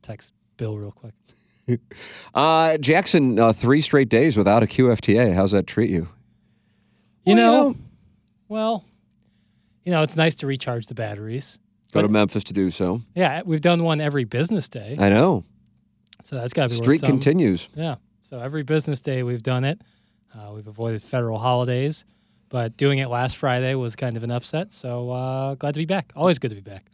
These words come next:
Speaker 2: We are, uh, in, uh, on YouTube, youtube dot com slash T M A S T L, but you can always listen to this, uh, Tim McKernan Show, uh,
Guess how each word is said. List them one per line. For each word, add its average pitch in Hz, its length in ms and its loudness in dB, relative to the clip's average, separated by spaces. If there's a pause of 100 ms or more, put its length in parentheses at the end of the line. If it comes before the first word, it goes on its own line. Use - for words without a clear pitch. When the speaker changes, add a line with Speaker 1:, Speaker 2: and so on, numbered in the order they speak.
(160)
Speaker 2:
We 127 280 4
are, 120 260 6
uh, 104 240 6
in, 113 420 4
uh, 117 80 2
on 95 640 2
YouTube, 101 520 0
youtube 90 300 -2
dot 90 140 -2
com 98 240 0
slash 92 240 0
T 110 140 0
M 98 80 2
A 101 60 4
S 95 160 2
T 107 100 0
L, 98 40 0
but 101 80 2
you 98 40 -2
can 120 60 4
always 135 200 2
listen 98 320 0
to 80 60 -4
this, 87 240 -2 (600)
uh, 87 600 4
Tim 107 140 0
McKernan 98 320 2
Show, 90 320 2 (480)
uh, 85 240 -4